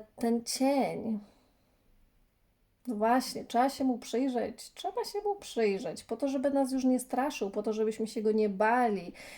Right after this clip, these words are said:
trzeba go zintegrować, tak? Em,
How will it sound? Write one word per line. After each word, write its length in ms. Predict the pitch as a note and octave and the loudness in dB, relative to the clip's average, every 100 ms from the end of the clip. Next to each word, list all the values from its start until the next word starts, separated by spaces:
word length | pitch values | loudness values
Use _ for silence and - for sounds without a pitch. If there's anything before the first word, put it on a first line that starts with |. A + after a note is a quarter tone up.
| - - | -18 -4
trzeba 280 | - A3+ | 2 4
go 160 | G#3+ G#3 G#3 - | 4 2 0 0
zintegrować, 1160 | C#4 D4+ D4 C#4 A#3+ A3+ A3+ B3 A3 - - - | 2 2 4 4 4 6 8 8 6 2 -4 -6
tak? 460 | - G3 C4 D4 - - - - - - - _ - | -2 2 2 0 -6 -20 -20 -20 -20 -20 -20 _ 2
Em, 920 | A3 A3 A3 A3 A3 G#3+ A3 A3 | 4 6 8 6 6 4 2 2